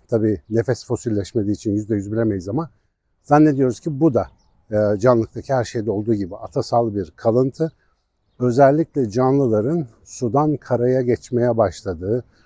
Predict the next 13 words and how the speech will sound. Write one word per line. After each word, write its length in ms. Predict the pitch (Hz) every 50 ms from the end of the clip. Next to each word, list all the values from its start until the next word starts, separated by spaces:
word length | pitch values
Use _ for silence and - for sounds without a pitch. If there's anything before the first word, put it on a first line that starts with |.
| _ _ _ _ _
işte 140 | _ - 135
yaklaşık 440 | 131 131 - - 110 92 113 107 -
üç 180 | 147 - -
yüz 100 | 117 107
dört 220 | 123 131 117 - -
yüz 80 | 101
milyon 220 | 117 113 107 117 113
yıl 240 | 110 113 123 131 131 -
önceki 600 | 113 120 117 107 101 107 90 - - 131 147 127 _ _ _ _ _ _ _ _ _ -
ilk 260 | 143 151 - _ -
taslaklarda 880 | - 123 117 - - 127 123 110 - 120 110 101 101 95 110 147 170 127 107 - - - - - - -
böyle 300 | 143 143 127 120 107 113
bir 260 | 151 165 - -